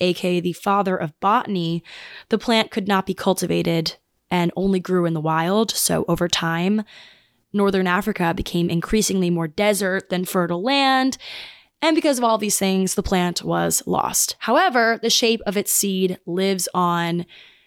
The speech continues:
So that's really cute. Anyway, that is why the symbol is the way it is.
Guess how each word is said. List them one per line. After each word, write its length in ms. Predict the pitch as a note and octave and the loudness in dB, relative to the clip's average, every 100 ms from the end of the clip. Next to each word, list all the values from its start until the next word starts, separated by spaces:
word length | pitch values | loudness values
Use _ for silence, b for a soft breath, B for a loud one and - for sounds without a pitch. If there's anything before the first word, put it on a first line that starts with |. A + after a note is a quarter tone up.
| B B _ _ _ | B B _ _ _
So 260 | - A3 F#3 | -4 0 2
that's 220 | G3+ - | 2 0
really 160 | D4+ D#4+ | 0 0
cute. 340 | G4 F4+ - _ _ _ - | 0 0 -2 _ _ _ -6
Anyway, 420 | C4 C#4+ F3 G3+ - _ _ - | -2 0 0 -2 -8 _ _ -6
that 220 | G3+ A3 | -2 0
is 100 | A3 | 0
why 380 | A#3 G3 F#3 F#3+ _ _ | -2 0 -2 -4 _ _
the 80 | F#3+ | -4
symbol 520 | - A3+ A3+ E3+ F3+ | 0 2 0 -2 -4
is 200 | F3+ F3 | -2 -2
the 60 | F3 | 0
way 120 | E3+ | 0
it 80 | E3+ | 0
is. 240 | - A3+ | 0 -2